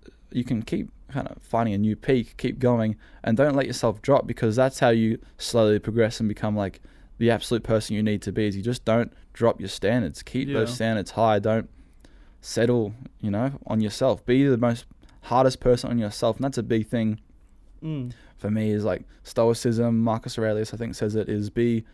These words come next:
Speaker 1: extremely critical on yourself and, you know, patient with others. Other people are going through their own thing, but you need to be the most disciplined with yourself because no one else is gonna do it for you. So that's just a big thing for me, is always, like,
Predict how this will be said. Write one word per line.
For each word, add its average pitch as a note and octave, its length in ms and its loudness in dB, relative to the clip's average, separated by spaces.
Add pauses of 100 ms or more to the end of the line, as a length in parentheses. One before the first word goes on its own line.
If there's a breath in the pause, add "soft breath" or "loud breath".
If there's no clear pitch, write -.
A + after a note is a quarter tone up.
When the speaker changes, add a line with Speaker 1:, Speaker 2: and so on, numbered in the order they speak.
(440 soft breath)
Speaker 1:
extremely B2 360 0
critical B2 420 -2
on A2+ 120 -2
yourself A2 640 -2
and, G2 340 -4
you F#2+ 80 -6
know, F#2+ 60 -10
patient A2 400 -6
with G2+ 100 -6
others. F3 400 -6 (440 soft breath)
Other B2 180 0
people A#2+ 300 -4
are A2 40 -2
going A2 240 -6
through A2 180 -8
their G#2 120 -6
own G#2 120 -6
thing, G2+ 380 -8 (360 soft breath)
but G2 140 -4
you A2+ 180 0
need A#2+ 140 0
to A2 60 -2
be G#2 360 -2 (1200)
the G#2 80 -4
most G#2 280 2
disciplined G#2+ 380 -4
with G2 100 -4
yourself G2 420 -2
because F#2+ 460 -4 (260 soft breath)
no G#2 140 0
one G#2 100 2
else G2+ 180 -2
is - 60 -14
gonna F#2+ 160 -4
do F#2+ 180 -2
it - 100 -10
for G#2+ 240 0
you. E3 120 -2
So - 160 -6
that's B2+ 140 -4
just - 140 -18
a G#2+ 40 -6
big G#2 160 -2
thing F#2+ 140 -8
for - 120 -12
me, G2+ 100 -4
is F2 100 -4
always, G2 280 -2
like, F#2 200 -6